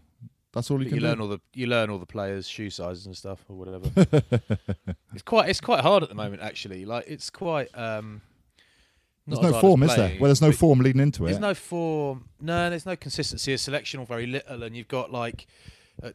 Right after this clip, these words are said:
Speaker 2: I was at Kingsholm yesterday watching Leicester, and it's like they made a right game of it in the end. Um, we'll talk about that in a minute. But first twenty minutes, um, twenty minutes in, Ruth, our producer, um,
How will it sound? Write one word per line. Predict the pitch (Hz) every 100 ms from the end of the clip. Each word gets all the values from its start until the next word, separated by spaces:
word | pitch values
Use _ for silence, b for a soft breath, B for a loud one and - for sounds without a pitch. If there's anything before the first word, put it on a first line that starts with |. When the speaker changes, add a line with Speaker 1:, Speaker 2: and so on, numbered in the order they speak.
| -
Speaker 2:
I |
was | 123 113
at |
Kingsholm | - 131 117 107 104
yesterday | 104 - 104 92 90 87
watching | 92 - 104
Leicester, | 107 110 - 92
and | 95 110
it's | -
like | 117 110 - _
they | 127
made | 117 104
a | 107
right | 117 110
game | 120 110
of | 95
it | 87
in | 104
the | 113
end. | 98 95 - -
Um, | 110 104 104
we'll | 104
talk | - 104
about | 92
that |
in | 95
a |
minute. | 117 107 -
But | 110 104 - _ _ _ _ _ _ _ -
first | 170 131 123
twenty | - 107
minutes, | 123 98 - - b b b b b b b _
um, | 127 117 117 - _ _ -
twenty | 170 135
minutes | 117 110 139
in, | 107 110
Ruth, | 143 123 117
our | 110
producer, | - - 98 127 120 95 78 - b b b b _
um, | 117 113 110 110